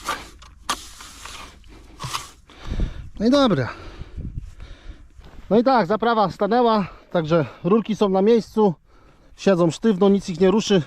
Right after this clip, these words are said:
O to chodziło, nie? Spójrzcie, mamy takie kotwy, łapy, będziemy do tego montowali podwalinę, nie? Fajna sprawa, bo są tu takie fasolki, ogólnie one są po to, żeby można tak jakby montować różne średnice, y, belek, nie?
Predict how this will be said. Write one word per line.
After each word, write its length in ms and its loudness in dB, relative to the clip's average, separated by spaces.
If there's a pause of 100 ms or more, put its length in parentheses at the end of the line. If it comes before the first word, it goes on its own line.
(200)
O 80 2
to 100 0
chodziło, 320 0
nie? 180 0 (400)
Spójrzcie, 400 2
mamy 220 2
takie 240 -4
kotwy, 420 0 (140)
łapy, 340 0
będziemy 240 0
do 60 -2
tego 160 2
montowali 480 2 (480)
podwalinę, 520 2
nie? 180 -2 (500)
Fajna 260 2
sprawa, 360 0
bo 160 -2
są 160 -2
tu 100 -4
takie 240 0
fasolki, 580 2 (280)
ogólnie 460 2
one 180 -2
są 120 -2
po 160 -2
to, 120 0
żeby 320 2 (460)
można 380 0 (120)
tak 140 -2
jakby 260 0
montować 420 0
różne 360 2 (380)
średnice, 680 0 (560)
y, 40 -4
belek, 420 2
nie? 160 0